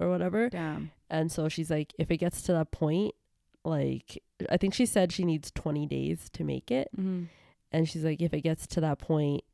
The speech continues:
Speaker 1: that we can't get it to you in time, then we'll just cancel the order."
Speaker 2: <sighs>
Speaker 1: I'm like, "Bro."
Speaker 2: Bro, this whole thing is, like,
Speaker 1: We
Speaker 2: su-
Speaker 1: went <laughs> all the way to India.
Speaker 2: Yeah. This is Mondays, right?
Speaker 1: Yeah,
Speaker 2: Yeah.
Speaker 1: yeah.
Speaker 2: This is Gravine's sister. That's fucking crazy.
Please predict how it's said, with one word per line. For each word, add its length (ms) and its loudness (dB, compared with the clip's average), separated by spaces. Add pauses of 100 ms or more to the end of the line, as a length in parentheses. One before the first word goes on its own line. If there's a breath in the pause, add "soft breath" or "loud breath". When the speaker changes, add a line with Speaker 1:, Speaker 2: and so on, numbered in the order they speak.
Speaker 1:
that 140 2
we 80 0
can't 360 -2
get 160 0
it 160 -2
to 120 -6
you 120 4
in 120 2
time, 420 0
then 460 0
we'll 180 2
just 220 -6
cancel 420 -6
the 80 -2
order." 420 -4 (360 loud breath)
Speaker 2:
<sighs> 60 -16 (800 loud breath)
Speaker 1:
I'm 100 -4
like, 220 -4
"Bro." 800 -2
Speaker 2:
Bro, 600 2
this 180 6
whole 220 8
thing 200 4
is, 120 4
like, 120 6
Speaker 1:
We 200 6
Speaker 2:
su- 80 8
Speaker 1:
went 180 10
<laughs> 40 -4
all 600 10
the 280 12
way 140 8
to 300 -4
India. 440 -2 (100)
Speaker 2:
Yeah. 380 -2 (140)
This 200 2
is 80 8
Mondays, 360 8
right? 440 2
Speaker 1:
Yeah, 280 2
Speaker 2:
Yeah. 160 0
Speaker 1:
yeah. 180 -2
Speaker 2:
This 160 -10
is 40 -18
Gravine's 300 -4
sister. 260 -6
That's 200 0
fucking 380 -2
crazy. 800 -4